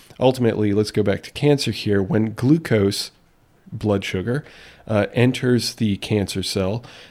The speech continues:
then it goes through glycolysis. Now, glycolysis can be broken up into two different sections. Glycolysis is a, is a metabolism style. It's, it's a way to convert a single glucose molecule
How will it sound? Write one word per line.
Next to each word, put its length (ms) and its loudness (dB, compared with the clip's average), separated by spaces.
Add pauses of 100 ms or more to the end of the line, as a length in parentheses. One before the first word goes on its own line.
then 180 4
it 60 2
goes 340 4
through 360 2
glycolysis. 960 -4 (180)
Now, 160 4
glycolysis 720 2
can 140 0
be 100 -2
broken 340 2
up 200 0
into 220 -6
two 360 0
different 480 -4
sections. 720 -6 (560)
Glycolysis 680 2
is 140 -6
a, 200 0 (100)
is 360 -4
a 140 -2
metabolism 1000 -4
style. 760 -8
It's, 300 -6 (260)
it's 160 -4
a 60 4
way 420 4
to 180 -6
convert 680 0 (100)
a 60 0
single 520 4
glucose 520 2
molecule 640 -2